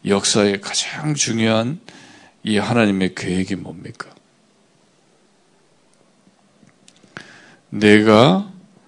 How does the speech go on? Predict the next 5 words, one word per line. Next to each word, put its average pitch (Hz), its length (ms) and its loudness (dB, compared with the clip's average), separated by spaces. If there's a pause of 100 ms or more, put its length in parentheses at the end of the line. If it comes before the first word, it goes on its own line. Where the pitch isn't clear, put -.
(260)
내게 104 800 2 (960)
주는 95 680 -6
땅으로 101 500 -6
가라." - 400 -18
이거예요. - 160 -20